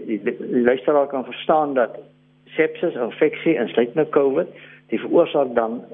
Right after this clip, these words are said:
'n verhoogde neiging om te wil stol. En jy moet nou onthou, dit is nou saam met die endoteel wat ook wil stol. Net om terug te gaan, die endoteel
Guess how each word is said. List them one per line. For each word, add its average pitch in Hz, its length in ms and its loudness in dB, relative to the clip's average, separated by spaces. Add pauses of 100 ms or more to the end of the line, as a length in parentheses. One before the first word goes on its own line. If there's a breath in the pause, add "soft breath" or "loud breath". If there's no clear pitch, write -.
'n - 220 -2 (140)
verhoogde 139 600 4
neiging 120 680 0 (240 loud breath)
om 135 280 0
te 143 140 2 (120)
wil 135 220 4 (140)
stol. 110 360 0 (460 loud breath)
En - 120 -8
jy 113 160 0
moet 113 140 2
nou 117 140 4
onthou, 120 300 4
dit 120 160 -2
is 123 120 -4
nou 123 160 0
saam 143 260 2
met 135 100 0
die 139 200 -4
endoteel 151 420 2
wat 127 180 0
ook 147 200 2 (240 loud breath)
wil 110 300 2
stol. - 280 0
Net 127 200 0
om 131 160 0
terug 156 200 0
te 165 100 0
gaan, 135 160 0
die 120 160 0
endoteel 156 540 2